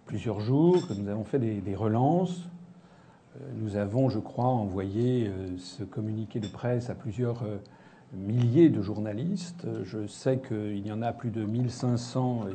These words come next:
qui ont, euh, ouvert, euh, ce communiqué, qui l'ont lu. Nous avons fait une relance, euh, hier. Euh, à l'évidence, euh, je m'aperçois que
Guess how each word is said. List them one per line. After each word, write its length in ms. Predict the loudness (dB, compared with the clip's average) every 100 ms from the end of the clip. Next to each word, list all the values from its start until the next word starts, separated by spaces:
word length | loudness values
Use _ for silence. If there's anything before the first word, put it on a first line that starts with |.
| -10
qui 260 | -10 -6 -4
ont, 200 | -4 -4
euh, 800 | -6 -12 -20 -20 -20 -20 -4 0
ouvert, 580 | 2 4 4 4 4 2
euh, 400 | -2 -2 -4 -8
ce 180 | -8 -6
communiqué, 520 | -2 0 0 0 -2
qui 160 | -4 -4
l'ont 260 | -4 -2 0
lu. 380 | 2 0 -2 -8 -12 -16 -18 -20 -20 -14 -8
Nous 180 | -4 0
avons 180 | 0
fait 160 | 0 2
une 100 | 2
relance, 680 | 4 4 4 2 0 -4 -6
euh, 200 | -4 -4
hier. 640 | -6 0 2 4 4 2 -2 -6 -16 -20 -20 -20 -20 -20 -14
Euh, 100 | -12 -6
à 100 | -2
l'évidence, 680 | 0 0 2 2 2 0 -2
euh, 640 | 0 0 -2 -4 -4 -6
je 100 | -6
m'aperçois 640 | -6 -4 -6 -8 -2 0
que 320 | 0 -2 -4